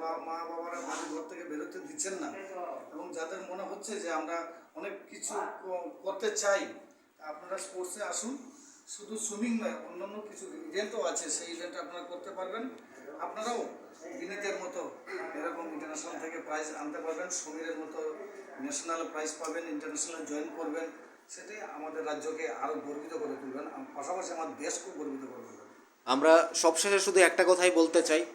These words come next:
Speaker 2: প্রত্যেকে এই ভিডিওটা মনোযোগ সহকারে দেখবে এবং প্রত্যেকের সাথে বলবে যে এই দুই রত্নকে যিনি তৈরি করেছেন এই মহান আদর্শে, স্যার আপনার নামটা বলবেন?
Speaker 1: আমার নাম দীপক দাস।
Speaker 2: দেখুন, এই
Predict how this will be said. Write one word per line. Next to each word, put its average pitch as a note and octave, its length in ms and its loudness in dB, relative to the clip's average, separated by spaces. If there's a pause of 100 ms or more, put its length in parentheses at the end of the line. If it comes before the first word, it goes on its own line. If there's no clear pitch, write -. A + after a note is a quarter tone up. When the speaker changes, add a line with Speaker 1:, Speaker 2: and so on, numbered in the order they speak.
Speaker 2:
প্রত্যেকে B3 680 10 (420)
এই G3 160 12
ভিডিওটা G#3 500 12
মনোযোগ A#3+ 580 12
সহকারে G3+ 480 10
দেখবে F#3 360 8 (340)
এবং C4 360 12
প্রত্যেকের A#3 460 10
সাথে G#3+ 400 8
বলবে G#3+ 440 12 (140)
যে F#3 280 6
এই B3+ 160 10
দুই C4 180 12
রত্নকে G#3 640 12 (300)
যিনি A3 200 8
তৈরি B3+ 320 12
করেছেন G#3 420 10
এই E3+ 100 4
মহান F3 300 10
আদর্শে, F3+ 360 8
স্যার G#3 140 4
আপনার G3 180 4
নামটা F3 260 6
বলবেন? F3 280 2 (180)
Speaker 1:
আমার F3 180 -8
নাম E3+ 160 -8
দীপক D3+ 320 -6
দাস। - 120 -8 (520)
Speaker 2:
দেখুন, D3+ 420 4
এই F#3+ 260 4